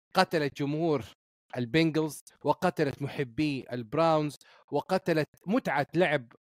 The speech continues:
ال-، ال-، ال-، المتعة في الكيو بي، في ال ان اف ال، والري-، تي في ريتنج والميرشندايز سيلز. يعني ضربة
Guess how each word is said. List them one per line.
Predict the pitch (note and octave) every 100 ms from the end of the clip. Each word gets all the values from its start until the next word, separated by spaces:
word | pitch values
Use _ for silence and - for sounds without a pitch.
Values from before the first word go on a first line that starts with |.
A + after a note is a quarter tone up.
| -
ال-، | C3+ B2 A#2 G2+ F2+ - -
ال-، | C3 G2+
ال-، | C3 B2 C3+ -
المتعة | F#3+ G3 D#4 - C#3+
في | C#3+
الكيو | C#3 - C#3+ C3
بي، | F3+ E3 D3+ - -
في | - D3
ال |
ان | F3+ G3+
اف | E3 -
ال، | F#3 F3 E3
والري-، | C#3+ C#3 C3+ F#3 F#3 -
تي | A#3
في | F3 E3+
ريتنج | E3 F#3+ F#3 F3+ E3+ D3+
والميرشندايز | C3 B2+ A2 A2+ F#3 G3+ F#3+ F3 F3+ E3
سيلز. | - F#3+ F#3 F3+ E3+ D3+ - - _ D#3+
يعني | G#3 D#3+ C#3+ C3+
ضربة | A#2+ A3 A3+ A#3 C4